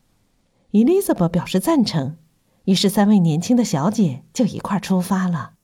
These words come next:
“我们要是赶得快，或许我们还来得及赶在 Carter 上尉临走以前看看他。”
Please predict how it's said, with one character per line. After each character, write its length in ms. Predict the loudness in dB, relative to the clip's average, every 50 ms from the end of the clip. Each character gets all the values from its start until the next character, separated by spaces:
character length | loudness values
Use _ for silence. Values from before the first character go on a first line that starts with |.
| _ _ _ _ _ _ _ _ _ _ _ _ _ _ _ _ _ _ _ -20 -6 -2
“我 120 | 2 2 4
们 100 | 4 4
要 80 | 2
是 140 | 2 0 0
赶 180 | 0 0 0 0
得 80 | 0
快， 300 | -2 0 0 0 0 -2 _ _ _ _ _ _ _
或 160 | -2 0 0
许 120 | 2 2
我 80 | 2 4
们 120 | 2 2
还 120 | 2 2 0
来 160 | 2 2 2
得 140 | 2 0 0
及 240 | 0 0 0 -2 -2 -4 -12 -6 -2
赶 140 | -2 0
在 140 | 0 0 -2
Carter 320 | -2 -4 -4 -2 -2 -2 0
上 220 | 0 2 2 2
尉 80 | 2 2
临 180 | 2 2 2 2
走 140 | 2 2
以 160 | 2 2 0 0
前 180 | 0 0 -2
看 240 | -2 0 -2 -2 0
看 200 | 0 0 0 0
他。” 260 | 0 -2 -4 -4 -6